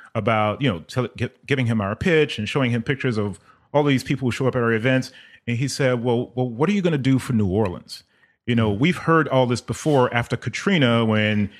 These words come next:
people come in, these white knights, they get past all T-shirts and they say there's gonna be reform. And then they go, and this place years later is still in ruins." And I appreciated that question.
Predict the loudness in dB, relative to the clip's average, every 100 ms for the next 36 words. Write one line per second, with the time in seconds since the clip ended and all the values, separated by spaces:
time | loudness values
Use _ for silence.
0 | _ -4 -2 -2 -2 0 2 2 2 2
1 | 0 0 0 0 0 2 4 2 0 -4
2 | -2 -2 -2 -2 -2 -4 -2 -2 0 0
3 | -2 -4 -6 -4 -2 -2 -2 -4 -4 -6
4 | -4 0 2 0 -2 -2 -2 -2 -2 0
5 | 0 0 -2 -6 -6 -4 -2 -2 -6 -12
6 | -2 -2 0 -4 -2 -4 -6 -6 -6 -4
7 | -2 -2 -2 -8 -14 _ -20 -20 -10 -4
8 | 0 -2 -2 -4 -2 -2 -2 -4 -2 -4
9 | -2 -2 -2 -4